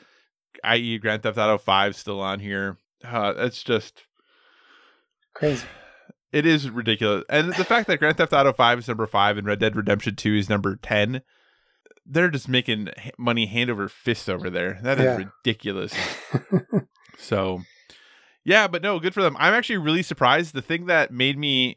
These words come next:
Speaker 1: feel happiest about all of this probably is that Predator Hunting Grounds made it into the top twenty.
Speaker 2: Yeah, I
Speaker 1: I was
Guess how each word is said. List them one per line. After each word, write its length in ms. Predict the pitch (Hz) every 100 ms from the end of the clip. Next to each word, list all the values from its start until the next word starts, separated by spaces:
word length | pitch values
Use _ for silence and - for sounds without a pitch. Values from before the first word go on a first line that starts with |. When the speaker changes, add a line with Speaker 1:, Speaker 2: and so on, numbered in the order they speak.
| -
Speaker 1:
feel 380 | - 139 127 107
happiest 560 | - 131 127 180 180
about 200 | 180 175
all 140 | 180 180
of 60 | 185
this 200 | 190 -
probably 580 | 185 190 196 202 214 - - - -
is 100 | 135
that 140 | 135
Predator 300 | 147 156 160
Hunting 260 | 139 131 147
Grounds 400 | 147 151 147 127 -
made 340 | 113 120 120 143
it 80 | 123
into 120 | 120
the 80 | 113
top 240 | 117 113
twenty. 340 | 113 110 156 180 - 139
Speaker 2:
Yeah, 160 | 117 - _ _ -
I 60 |
Speaker 1:
I 180 | 135
was 80 | 147